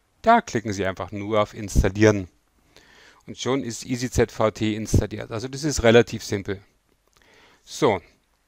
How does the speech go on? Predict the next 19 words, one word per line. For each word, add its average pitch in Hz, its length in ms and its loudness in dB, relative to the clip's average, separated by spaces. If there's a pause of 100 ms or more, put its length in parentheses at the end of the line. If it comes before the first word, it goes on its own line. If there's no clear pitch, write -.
(500)
haben 190 340 6
Sie 160 120 -8
das 147 180 0
installiert, 135 800 0
benötigen 113 720 -6
wir 104 260 -2
nun 107 800 -6
die 147 160 -4
Aktivierung. 113 920 -4
Wir 98 80 -8
sagen 95 280 0
hier 139 460 2
Z 151 220 0
V 147 160 2
T 143 220 -2
Terminal 117 440 0
vorhanden 117 440 0
und 110 100 -10
angeschlossen. 107 600 -10